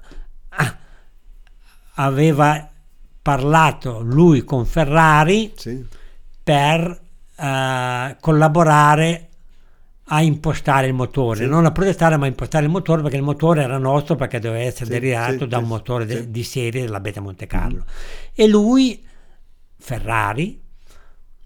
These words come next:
Speaker 1: mi, eh, assegnò Rocky, pertanto io
Speaker 2: Ok.
Speaker 1: con Rocky ho lavorato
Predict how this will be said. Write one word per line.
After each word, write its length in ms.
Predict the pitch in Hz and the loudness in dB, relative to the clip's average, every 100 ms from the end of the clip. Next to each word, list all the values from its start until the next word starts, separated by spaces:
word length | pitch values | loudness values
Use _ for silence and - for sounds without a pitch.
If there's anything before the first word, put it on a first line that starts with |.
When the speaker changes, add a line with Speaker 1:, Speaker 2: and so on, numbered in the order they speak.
| - - | -20 -10
Speaker 1:
mi, 360 | 147 147 165 185 | -2 2 2 0
eh, 120 | - - - - - - 156 143 147 | -6 -20 -20 -20 -20 -10 -8 -6 -2
assegnò 840 | 151 - 160 135 151 180 180 - - | -2 0 -2 2 2 2 0 -12 -12
Rocky, 680 | 123 139 190 - - 107 - - | -8 -2 0 0 -2 -6 -10 -14
pertanto 460 | - 139 165 175 165 | -8 -4 -2 -2 0
io 100 | 180 | 0
Speaker 2:
Ok. 60 | 170 | 0
Speaker 1:
con 100 | 175 | 2
Rocky 400 | 170 196 - 208 | 6 4 4 2
ho 60 | |
lavorato 800 | 151 127 127 143 151 - 139 131 | 2 2 2 2 2 0 -2 -4